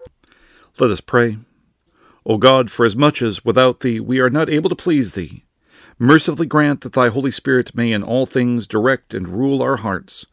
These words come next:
through Jesus Christ, thy Son, our Lord, who liveth and reigneth with thee in the Holy Ghost, ever one God, world without end.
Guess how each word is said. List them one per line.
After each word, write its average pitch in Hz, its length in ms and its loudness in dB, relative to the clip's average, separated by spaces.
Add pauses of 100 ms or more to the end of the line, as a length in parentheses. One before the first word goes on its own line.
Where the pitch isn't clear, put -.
(360)
through 113 160 2
Jesus 101 380 -4
Christ, 117 440 -2
thy 107 140 -2
Son, 120 220 -2
our 107 120 -4
Lord, 78 380 -12 (320)
who 123 100 -6
liveth 127 280 2
and 113 120 -2
reigneth 131 300 -2
with 123 160 -6
thee 127 160 -2
in 120 100 -2
the 110 60 -6
Holy 135 240 -6
Ghost, 107 520 -4 (180)
ever 117 200 -2
one 135 280 -2
God, 120 420 -4 (300)
world 156 340 0
without 131 320 -4
end. 78 440 -10